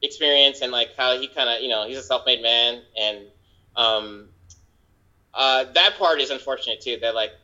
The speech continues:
he, he came from that specific background and, and we lost him as well. But as far as, like, L A rap music,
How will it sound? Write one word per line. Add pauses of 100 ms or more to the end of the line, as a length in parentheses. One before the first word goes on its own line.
(100)
he,
he
came
from
that
specific
background
and,
and
we
lost
him (220)
as
well. (680)
But
as
far
as,
like,
L
A
rap
music,